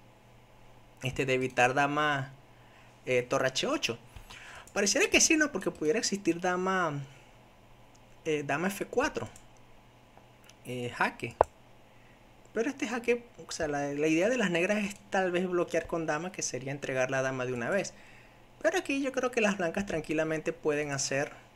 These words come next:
eh, dama E tres. Porque luego del cambio de damas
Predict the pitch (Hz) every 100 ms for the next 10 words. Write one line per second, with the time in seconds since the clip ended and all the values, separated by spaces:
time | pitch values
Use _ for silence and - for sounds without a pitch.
0 | - - - - - - - 156 147 143
1 | 143 139 139 147 147 123 123 - - -
2 | - - - - - - - - - -
3 | - 220 - 104 - - - - - -
4 | - - - - - - 202 196 214 185
5 | - - - - 233 330 320 240 262 277
6 | 269 247 214 190 220 -